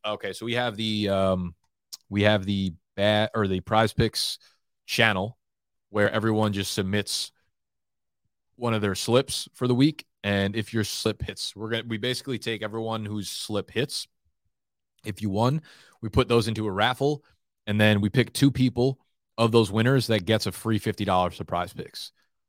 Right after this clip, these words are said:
So say, like, twenty people submit their slips. Let's say six people out of those twenty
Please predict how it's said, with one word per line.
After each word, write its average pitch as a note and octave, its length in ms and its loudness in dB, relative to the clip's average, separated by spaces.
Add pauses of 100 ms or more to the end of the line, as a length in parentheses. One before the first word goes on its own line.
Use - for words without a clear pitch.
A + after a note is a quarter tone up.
(140)
So G#2 260 2
say, A#2 180 2
like, A2 240 4
twenty A#2 260 -2
people G#2+ 380 -4
submit G#2 300 -4
their G2 100 -6
slips. - 540 2 (480)
Let's F#2+ 100 -10
say G2 140 -2
six - 320 -4
people G#2+ 500 -4 (460)
out F#2+ 140 -2
of G2 60 -2
those G2+ 180 -4
twenty G2+ 500 -4